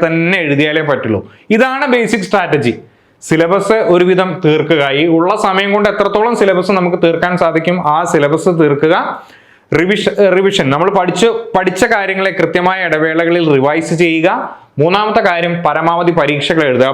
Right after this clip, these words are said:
പരമാവധി പരീക്ഷകൾ എന്ന് പറയുമ്പോൾ അവിടെ ടോപ്പിക് വൈസ് എക്സാമിനേഷൻ, സബ്ജക്ട് വൈസ് എക്സാമിനേഷൻ, പ്രീവിയസ് എക്സാമിനേഷൻ,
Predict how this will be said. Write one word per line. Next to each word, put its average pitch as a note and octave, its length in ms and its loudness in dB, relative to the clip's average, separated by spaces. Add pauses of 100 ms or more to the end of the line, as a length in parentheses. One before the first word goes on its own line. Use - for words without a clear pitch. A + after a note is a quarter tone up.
പരമാവധി F#3+ 400 0
പരീക്ഷകൾ G#3 500 0
എന്ന് G#3+ 120 0
പറയുമ്പോൾ F#3+ 300 0
അവിടെ F3 260 0
ടോപ്പിക് D#3+ 380 0
വൈസ് F3 180 0
എക്സാമിനേഷൻ, F3+ 600 -2 (360)
സബ്ജക്ട് E3 440 0
വൈസ് F#3+ 240 0
എക്സാമിനേഷൻ, F#3+ 680 -2 (480)
പ്രീവിയസ് G#3+ 480 0
എക്സാമിനേഷൻ, F#3 640 -2